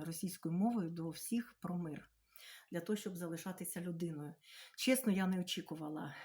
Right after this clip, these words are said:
І я не... Маю, м, сенсу такого набрати мільйон підписників і всього, і все інше. Моя ціль — поділитися з вами тою вірою, якою я маю в серці, і закли-, закликати вас до миру. Я говорю, говорю не про миротворців, які,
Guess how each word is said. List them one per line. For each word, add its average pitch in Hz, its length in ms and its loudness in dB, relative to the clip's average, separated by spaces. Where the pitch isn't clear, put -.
І 175 80 -2
я 202 200 6
не... 202 400 8
Маю, 202 480 10
м, 180 300 4
сенсу 202 380 8
такого 175 560 2
набрати 175 460 2
мільйон 175 320 4
підписників 208 640 2
і 175 60 2
всього, 190 260 0
і - 160 0
все 180 240 2
інше. 175 340 0
Моя 185 380 2
ціль — 277 340 6
поділитися 214 760 6
з 185 60 2
вами 196 280 6
тою 190 240 4
вірою, 233 280 6
якою 196 440 2
я 170 100 4
маю 170 260 2
в 165 60 -4
серці, 233 560 2
і 311 80 4
закли-, 190 380 -2
закликати 185 640 0
вас 180 200 2
до 175 120 0
миру. 147 340 -2
Я 214 200 6
говорю, 208 480 6
говорю 202 360 6
не 208 160 10
про 202 320 6
миротворців, 214 680 8
які, 208 500 4